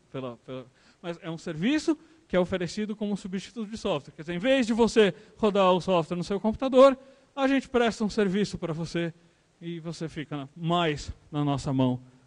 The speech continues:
do que com software privativo. Muito antes disso, né, muito antes de os computadores serem virtualizados e a gen-, e, e, e se transform-, e, e se transformarem em nuvens, evaporando as nossas liberdades,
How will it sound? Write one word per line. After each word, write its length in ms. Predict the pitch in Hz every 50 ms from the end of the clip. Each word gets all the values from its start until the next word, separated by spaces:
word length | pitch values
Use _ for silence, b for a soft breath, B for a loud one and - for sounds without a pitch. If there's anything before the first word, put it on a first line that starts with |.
| b b
do 100 | 127 123
que 140 | - - 131
com 140 | - 139 127
software 340 | - 131 113 - - 127
privativo. 560 | 113 - - 123 127 123 - - 113 - - - b b b b b b
Muito 420 | 233 277 330 370 370 359 302 269
antes 400 | 247 240 233 226 220 - 202 180
disso, 400 | 135 156 196 240 269 - - - - - - b b b b b b b
né, 200 | 156 160 180 175
muito 360 | 170 185 240 269 254 - 226
antes 400 | 214 226 240 240 214 - 175 143
de 80 | 147 165
os 80 | 156
computadores 720 | - - 185 190 - - - 175 165 165 185 190 175 170 160
serem 320 | - 180 175 170 156 135 - b b b b b b
virtualizados 1040 | 175 185 180 - 185 180 175 170 175 160 147 170 175 190 196 185 170 156 160 151
e 60 | 165 165
a 60 | 156
gen-, 100 | 160 170
e, 240 | 147 160 156 156 147
e, 580 | 151 151 151 143 139 135 143 143 147 143 135 127
e 60 | 123 b b b b
se 140 | b - 185
transform-, 500 | - 190 175 180 - - 190 175 175 151
e, 280 | 160 165 160 127 143 151
e 40 |
se 160 | 147 - 190 165
transformarem 680 | - 170 180 165 - 190 175 185 185 190 185 185 185
em 60 | 175
nuvens, 500 | 175 196 226 247 240 196 190 175 160 156
evaporando 640 | 180 160 160 175 160 - 170 170 170 185 185 170 165
as 80 | 156
nossas 340 | 139 165 160 - - 165 143
liberdades, 760 | 147 151 139 143 127 127 160 180 214 240 208 151 123 113